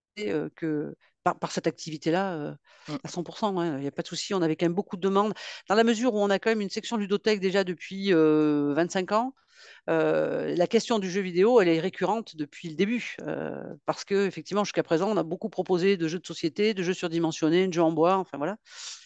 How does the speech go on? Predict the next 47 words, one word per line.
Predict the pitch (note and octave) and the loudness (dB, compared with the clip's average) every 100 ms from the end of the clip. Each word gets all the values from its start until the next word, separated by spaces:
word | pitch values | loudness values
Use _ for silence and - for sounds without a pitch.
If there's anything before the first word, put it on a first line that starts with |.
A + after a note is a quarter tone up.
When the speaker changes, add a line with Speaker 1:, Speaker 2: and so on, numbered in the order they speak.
| _ _ _ - | _ _ _ -8
Speaker 1:
Et | D#3 | -2
que | F3 | -2
le | |
jeu | F3 | -2
de | |
société, | F3 - E3+ A3+ | -4 -4 -2 0
on | G3 | 0
n'y | E3+ | 2
avait | D#3+ D#3+ | 2 2
jamais | D#3 F#3+ F3+ _ _ _ _ | 0 0 -2 _ _ _ _
trop | - - F3 F#3 | -6 0 0 0
mis, | F#3+ G#3 G3 | -2 -2 0
euh, | E3 D#3 D3 D3 | 2 2 2 0
trop | C#3+ - | -2 -2
mis | F3+ | -2
notre | F3 - | -2 0
nez | F#3+ | 2
dedans. | G#3+ A#3 F#3+ | 4 4 2
Donc, | E3 D#3+ D#3+ | -4 -2 -2
euh, | D3+ D3 | -2 -2
effectivement, | E3 - G#3 | -6 -6 -6
c'est | G#3 F#3 | -2 -2
une | E3 | 2
demande | G3 A3 | 2 2
récurrente, | F#3 - F3+ E3+ - | 0 -4 -6 -8 -12
ouais. | - _ _ _ _ D3 | -18 _ _ _ _ -18
Speaker 2:
Mm. | D3 _ _ _ _ _ _ _ _ _ _ _ _ - - _ _ _ - | -18 _ _ _ _ _ _ _ _ _ _ _ _ -20 -20 _ _ _ -6
Et, | D3+ D3+ D3+ D3+ | -2 0 2 2
euh, | D3+ D3 | 2 2
il | |
y | D3 | 2
avait | D#3 | 0
cette | F#3 | 0
question | F#3+ - | -2 -2
de, | F3+ D#3 | -2 -2
de, | D#3+ D#3+ C#3 | 2 2 0
de, | D3+ D3+ | -4 0
de | |
la | D3+ | 0
formation | - F3 F3 F3+ | 0 0 0 -2
des | E3+ | -2
médiatri-, | E3 E3+ - - | 0 -2 -2 -6
des | D#3 D#3+ | -2 0
médiatrices | D#3+ D#3+ D#3+ G3+ - | 0 0 0 0 -2
aussi, | D#3 - | -4 -4
aux | |
médiateurs, | D3+ D3 C#3+ F3 | -2 -2 0 -2